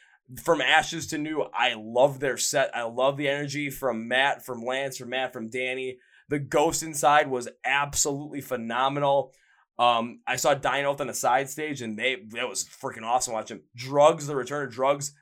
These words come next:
their sound was really good. Seven Dust played well. I saw My Friends Begin Anew.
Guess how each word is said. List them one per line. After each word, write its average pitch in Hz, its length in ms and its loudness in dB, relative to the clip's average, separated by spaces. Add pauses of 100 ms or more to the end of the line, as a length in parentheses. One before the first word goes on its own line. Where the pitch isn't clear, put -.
their 139 140 2
sound 139 340 2
was 127 160 -6
really 143 220 -4
good. 139 200 -2
Seven 127 300 0
Dust 131 240 -2
played 139 260 0
well. 131 480 0 (460)
I 123 140 2
saw 135 180 2
My 127 140 0
Friends 127 240 -4
Begin 120 260 -8
Anew. 156 560 0